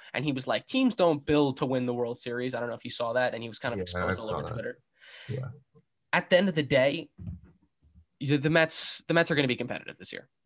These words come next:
Speaker 1: and I, I'm, I'm really excited to see what they can do. Lastly, so,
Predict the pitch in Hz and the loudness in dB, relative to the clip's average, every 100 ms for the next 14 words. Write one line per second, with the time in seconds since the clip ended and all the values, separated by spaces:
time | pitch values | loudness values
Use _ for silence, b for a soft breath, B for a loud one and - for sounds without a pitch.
0 | - 123 117 123 143 147 147 165 165 147 | -4 0 2 4 4 4 6 6 6 4
1 | - 131 123 135 123 117 120 117 101 104 | 4 4 4 0 -2 -2 -6 -4 -2 -2
2 | 101 B B B B B B _ _ - | -4 B B B B B B _ _ -2
3 | 160 175 175 185 175 170 _ - - 156 | 2 4 2 0 2 0 _ -4 4 6
4 | 147 135 | 6 2